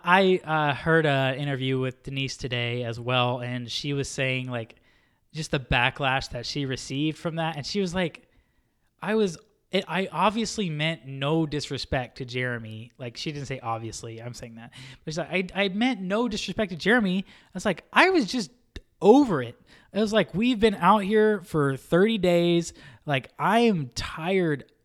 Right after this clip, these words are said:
of this. Like, this whispering has been going on for a really long time. Like, I came here knowing who I was gonna vote for. I'm still gonna vote that way. So let's just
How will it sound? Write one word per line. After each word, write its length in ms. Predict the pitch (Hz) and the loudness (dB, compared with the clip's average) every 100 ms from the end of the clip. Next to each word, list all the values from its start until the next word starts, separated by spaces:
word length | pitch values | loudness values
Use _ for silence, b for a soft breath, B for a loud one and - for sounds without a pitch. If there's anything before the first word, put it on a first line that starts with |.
| - | -2
of 240 | 151 143 | 0 0
this. 320 | 147 135 - | 0 -2 -4
Like, 180 | 139 120 | -6 -4
this 240 | 147 147 139 | -2 -2 0
whispering 400 | 190 - 208 196 | 0 2 0 0
has 140 | 147 | -2
been 140 | 160 | -2
going 280 | 143 151 151 | -2 0 0
on 200 | 147 156 | -2 -4
for 200 | - 139 | -4 -6
a 80 | 127 | -6
really 320 | 127 185 214 | 0 2 4
long 260 | 185 180 175 | 4 2 0
time. 440 | 143 151 156 160 B B B | -2 0 2 0 B B B
Like, 160 | 143 | -4
I 140 | - 143 | -2 -4
came 320 | - 190 214 | 0 2 4
here 320 | 208 214 208 - B 147 | 2 2 -2 -6 B -4
knowing 400 | 147 190 226 208 | 2 4 4 2
who 160 | 220 | 2
I 80 | 214 | 2
was 160 | 214 190 | 0 -2
gonna 180 | 214 | -4
vote 280 | 185 196 190 | -2 -2 -2
for. 340 | - 190 196 - 131 | -2 0 0 -4 -12
I'm 100 | 147 | -12
still 300 | 117 - 196 | -10 -2 0
gonna 200 | 220 240 | 0 -2
vote 240 | 220 220 214 | -2 -4 -2
that 200 | 170 143 | -2 0
way. 320 | 139 151 156 B | -2 -2 -6 B
So 160 | - 147 | -10 -4
let's 180 | 165 185 | -2 -2
just 240 | 214 - | -4 -6